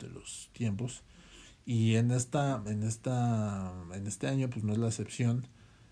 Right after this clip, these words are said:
se fue también como, eh, Sufjan Stevens y como Kevin Parker, se fue, pues, para un poco lo, lo electrónico, sintetizadores y demás.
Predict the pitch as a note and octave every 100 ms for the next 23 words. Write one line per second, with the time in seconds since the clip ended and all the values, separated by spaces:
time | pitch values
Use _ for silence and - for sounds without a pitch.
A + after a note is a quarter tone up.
0 | - - A2+ G#2+ A2+ A#2 A#2 - A2 G#2+
1 | G2+ G#2 A#2 G#2+ G2 F#2 F#2 E2 E2 E2
2 | - - - - - - G#2 A2 A2 -
3 | A2 G#2 G#2+ - - - - G2+ - G#2
4 | G#2+ F#2+ G2 A2 A#2+ - - - - -
5 | - F#2+ - F#2+ G2 G2 A2 - F#2 F2
6 | E2 D#2+ E2 F#2+ - G2+ F2+ E2 D#2 -
7 | - - - - A2+ G#2+ A2 - - B2+
8 | A#2+ A#2 A2+ A2 A2 A2 F#2+ F#2 G#2 G#2
9 | G2 G#2+ G#2+ G2+ - F#2+ F2+ G2 A2 -
10 | A3+